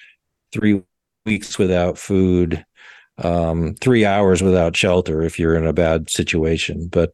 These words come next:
um, you know, water is your most important resource, and having that, uh, after two days, if you don't have water, you s-, your brain starts to go,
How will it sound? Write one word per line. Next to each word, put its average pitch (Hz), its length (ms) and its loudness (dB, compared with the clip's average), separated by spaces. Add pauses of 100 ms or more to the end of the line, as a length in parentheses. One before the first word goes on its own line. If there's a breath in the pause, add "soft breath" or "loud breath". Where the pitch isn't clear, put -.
(140)
um, 80 360 0 (920 loud breath)
you 87 100 -4
know, 90 160 -2
water 113 400 4
is 101 280 2 (120)
your 104 160 2
most 98 260 2
important 87 420 0
resource, 85 600 -2
and 90 180 2
having 90 360 2
that, 90 300 0 (140)
uh, 85 240 0
after 98 320 -2
two 110 220 2
days, 95 340 2
if 90 120 -4
you 101 100 2
don't 90 180 0
have 90 180 -2
water, 85 360 2
you 87 120 -4
s-, - 220 -8
your 101 140 0
brain 92 400 2
starts 85 340 -2
to 92 100 -2
go, 82 280 0